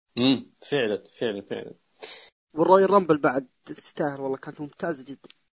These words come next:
Speaker 2: استمتعت فيها.
Speaker 1: والله ما أتذكر بالرامبل غير مباراة الرامبل.
Speaker 2: إيه.
Speaker 1: ما أتذكر
Speaker 2: لكن
Speaker 1: شيء.
Speaker 2: ذكي في... لكن خلي بعطي، بعطي، آه، آه، honorable mention مثل، آه،
Speaker 1: آه،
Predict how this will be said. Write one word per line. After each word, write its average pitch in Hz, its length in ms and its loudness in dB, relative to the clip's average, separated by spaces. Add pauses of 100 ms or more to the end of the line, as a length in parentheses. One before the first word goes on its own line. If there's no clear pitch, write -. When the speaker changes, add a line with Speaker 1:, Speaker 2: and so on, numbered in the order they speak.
(320)
Speaker 2:
استمتعت - 520 -8
فيها. 123 200 -10 (320)
Speaker 1:
والله 117 320 0
ما 135 120 -4
أتذكر 127 400 -8
بالرامبل 135 680 -4 (180)
غير 127 240 0
مباراة 123 360 0
الرامبل. 113 360 -8 (1000)
Speaker 2:
إيه. 143 240 -8 (300)
Speaker 1:
ما 147 100 8
أتذكر 170 140 8
Speaker 2:
لكن 175 100 2
Speaker 1:
شيء. 143 180 0
Speaker 2:
ذكي 143 440 0
في... 139 240 -8 (1600)
لكن 175 280 4
خلي 196 200 4
بعطي، 180 380 2
بعطي، 165 560 4
آه، 147 280 2 (380)
آه، 85 240 -10
honorable 165 480 2
mention 175 260 0
مثل، 139 420 -6
آه، 123 340 -8 (280)
Speaker 1:
آه، 120 600 -10